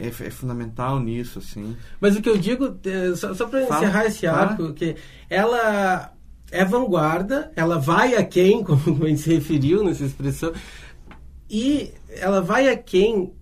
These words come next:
Speaker 2: tendo incorporado toda aquela tradição. Ela sabe tudo
Speaker 1: Sim,
Speaker 2: aquilo.
Speaker 1: ela
Speaker 2: Ela tem
Speaker 1: sabe.
Speaker 2: o domínio das formas,
Speaker 1: Ah.
Speaker 2: e fuga, e escambau, e compõe pra, pra quarteto de cordas.
Speaker 1: É.
Speaker 2: Ah, o que faz dela um, um,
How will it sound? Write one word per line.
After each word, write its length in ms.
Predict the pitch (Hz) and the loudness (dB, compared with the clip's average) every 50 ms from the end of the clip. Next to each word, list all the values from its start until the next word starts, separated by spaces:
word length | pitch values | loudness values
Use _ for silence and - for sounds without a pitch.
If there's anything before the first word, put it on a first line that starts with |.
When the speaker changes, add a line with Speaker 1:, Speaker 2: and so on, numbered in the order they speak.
| - - - | -20 -6 2
Speaker 2:
tendo 220 | - 220 254 285 | 6 8 8 10
incorporado 760 | 311 302 294 277 262 254 - 240 220 190 202 226 254 240 196 175 | 8 8 8 6 4 4 4 4 4 6 6 6 6 4 4 0
toda 180 | 175 160 151 | -2 -2 -4
aquela 240 | 143 - 151 147 147 | -4 -4 -4 -4 -4
tradição. 640 | 139 135 143 139 135 - - - 147 123 110 110 - - - - - - - - - - - - - - - - - - - - | -4 -4 -4 -4 -4 -6 -8 -6 -6 -6 -6 -8 -12 -14 -14 -14 -16 -16 -16 -18 -18 -20 -20 -20 -20 -20 -20 -20 -20 -18 -8 0
Ela 200 | 160 180 208 202 | 2 4 4 4
sabe 340 | 190 - 240 311 370 359 269 | 4 4 6 6 6 4 2
tudo 220 | - - 185 160 165 | -2 -2 0 0 0
Speaker 1:
Sim, 40 | 139 117 | 0 2
Speaker 2:
aquilo. 200 | 127 151 135 107 | 2 2 2 2
Speaker 1:
ela 100 | 107 135 | 2 2
Speaker 2:
Ela 160 | 143 151 143 | 2 2 4
tem 160 | 202 233 294 | 6 6 6
Speaker 1:
sabe. 140 | 349 330 311 | 6 6 6
Speaker 2:
o 20 | 240 | 6
domínio 280 | 208 196 208 220 208 180 | 8 8 8 8 6 4
das 180 | 160 151 135 | 2 0 -2
formas, 520 | - - 147 147 175 208 202 165 139 127 117 | -2 0 0 2 4 4 4 2 2 0 -2
Speaker 1:
Ah. 140 | 120 123 120 113 | -4 -6 -6 -6
Speaker 2:
e 80 | - | -4
fuga, 460 | - 147 175 208 220 190 143 135 127 | 0 2 2 2 2 2 0 0 0
e 380 | 123 120 113 110 107 104 107 113 | -2 -2 -4 -8 -10 -10 -12 -12
escambau, 720 | 117 120 - - 131 127 123 120 123 131 156 185 196 156 | -12 -10 -6 -4 -2 -2 -2 -2 -2 0 2 2 2 2
e 40 | 135 | 0
compõe 460 | 139 139 131 131 - 147 151 180 196 196 | 0 0 0 0 2 2 4 4 4 2
pra, 140 | - 139 127 | 0 -4 -6
pra 160 | - 135 123 | -6 -6 -4
quarteto 460 | - 139 127 123 - 147 160 160 147 | -4 -4 -4 -2 -4 -4 -4 -4 -6
de 100 | 131 127 | -8 -8
cordas. 320 | 127 - 135 147 139 120 | -6 -4 -4 -4 -4 -4
Speaker 1:
É. 720 | 117 113 110 107 - - - - - - - - - - | -6 -8 -8 -10 -12 -16 -20 -20 -20 -20 -20 -12 -8 -4
Speaker 2:
Ah, 400 | 170 175 170 165 165 165 - - - - | -2 0 0 0 0 -2 -2 -6 -6 -4
o 100 | 202 208 | -4 -2
que 140 | 185 - 202 | -2 -4 -4
faz 340 | - - 233 247 277 269 208 | 0 2 4 4 4 4 2
dela 640 | 185 185 185 208 247 254 233 208 165 - - - - - - - - | 2 2 2 2 2 0 0 -2 -4 -6 -8 -12 -18 -20 -18 -4 -2
um, 60 | 180 | 0
um, 680 | 185 180 175 175 170 175 180 190 185 175 170 165 156 151 | 0 0 -2 -4 -4 -4 -4 -4 -4 -4 -8 -10 -10 -12